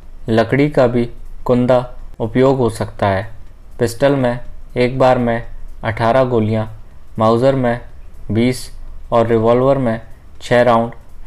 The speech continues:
फायर हो सकते हैं। माउजर एक जर्मन कंपनी का नाम है जो कि बोल्ट एक्शन राइफल तथा सेमी ऑटोमेटिक हैंडगन्स का निर्माण करती है। इसके द्वारा निर्मित हथियार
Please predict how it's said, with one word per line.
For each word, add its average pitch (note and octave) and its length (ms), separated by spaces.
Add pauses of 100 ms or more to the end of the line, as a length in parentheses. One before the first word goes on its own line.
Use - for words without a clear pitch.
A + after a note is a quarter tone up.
फायर A#2 300
हो A#2 160
सकते G2+ 360
हैं। F#2 200 (580)
माउजर A#2+ 460
एक C3+ 220 (240)
जर्मन A2+ 400
कंपनी A#2+ 420
का C3+ 100
नाम A#2+ 280
है A2 180 (440)
जो A#2+ 180
कि C#3 140
बोल्ट B2 340
एक्शन A#2 400 (480)
राइफल G#2+ 520 (460)
तथा B2 200
सेमी B2 380
ऑटोमेटिक A#2 640 (140)
हैंडगन्स A2+ 540
का A2 200 (440)
निर्माण A2+ 420
करती G#2 400
है। F#2 220 (180)
इसके C#3+ 300
द्वारा A#2+ 380 (340)
निर्मित A#2+ 420
हथियार A2 440